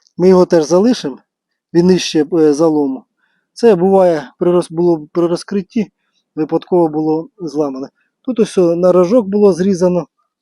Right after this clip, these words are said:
Е, це ми тут уберемо нижні, залишимо два верхні. Ось у нас залишилось, дивіться, два пагона, нам достатньо, цей ми теж виламаємо.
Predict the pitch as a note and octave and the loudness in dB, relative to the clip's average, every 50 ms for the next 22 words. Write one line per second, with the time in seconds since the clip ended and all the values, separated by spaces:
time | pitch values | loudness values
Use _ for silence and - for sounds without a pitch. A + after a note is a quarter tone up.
0 | _ _ _ _ _ _ _ _ _ _ _ D#3+ E3 D3+ D3+ D3 - - D#3+ E3 | _ _ _ _ _ _ _ _ _ _ _ -8 -6 -6 -6 -6 -2 -2 0 0
1 | F3+ F3+ E3+ - E3 - _ - F#3+ D#3 D3+ E3+ E3 E3 D#3+ D3+ C3+ - _ _ | 0 -2 -2 -2 -4 -6 _ -10 -8 -2 0 0 0 0 0 -2 -4 -10 _ _
2 | _ _ _ _ - F3+ G#3 B3 A#3+ F3+ C#3+ D3+ C#3+ C3 C3 D#3 F3 G3 F#3 - | _ _ _ _ -2 0 2 2 2 0 -2 -6 -8 -6 -4 -4 -2 -4 -4 -6
3 | - D#3+ C#3+ C#3+ E3 F3 D#3 C3 C3+ C3+ B2+ - _ - C3+ - _ _ _ _ | -8 -8 -4 0 0 0 0 0 -4 -8 -10 -12 _ -16 -16 -16 _ _ _ _
4 | _ _ _ _ _ _ _ _ _ _ _ _ _ _ _ _ - D3 D#3 D3 | _ _ _ _ _ _ _ _ _ _ _ _ _ _ _ _ -8 -6 -6 -6
5 | C3+ - - - - E3 C#3+ D#3+ E3 E3+ D#3 - D#3+ D#3 D3+ D3 C#3+ D3+ C#3 - | -8 -10 -14 -18 -10 -4 -2 0 0 0 -2 -2 -4 -4 -2 -2 -2 -4 -6 -6
6 | - - _ _ _ _ _ _ _ _ _ _ _ _ _ - C#3 E3+ E3+ - | -10 -18 _ _ _ _ _ _ _ _ _ _ _ _ _ -4 -2 -2 -2 0
7 | - - A#2+ - D#3 D3 D3+ E3 F3+ F3 D#3+ C#3 D#3+ - - - C#3+ C3 - _ | 0 0 0 0 -2 -4 -4 -4 -4 -4 -2 -4 -6 -6 -6 -8 -10 -10 -10 _
8 | C#3 B2+ - - E3+ E3 D#3 D3+ D#3+ F3+ - _ - D3 C3 B2+ B2+ C3+ C3 B2+ | -14 -10 -6 -4 -2 -2 -2 -2 -4 -6 -6 _ -6 -4 -4 -4 -6 -8 -8 -8
9 | B2+ B2 B2+ B2+ B2+ - | -10 -12 -14 -16 -18 -20